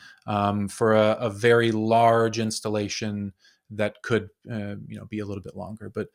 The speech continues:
I really wanna see six to twelve months R O I with my customers.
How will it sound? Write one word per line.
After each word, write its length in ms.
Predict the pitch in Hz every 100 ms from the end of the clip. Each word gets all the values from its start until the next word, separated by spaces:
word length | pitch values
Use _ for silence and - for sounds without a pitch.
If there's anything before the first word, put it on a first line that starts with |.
| - - _
I 100 | 127
really 260 | 135 131 123
wanna 220 | 117 110
see 160 | -
six 240 | 107 - -
to 100 | -
twelve 220 | - 104
months 220 | 101 98
R 180 | 101 98
O 100 | 95
I 220 | 95 95
with 240 | 101 104 -
my 140 | 98
customers. 560 | - 110 - 113 -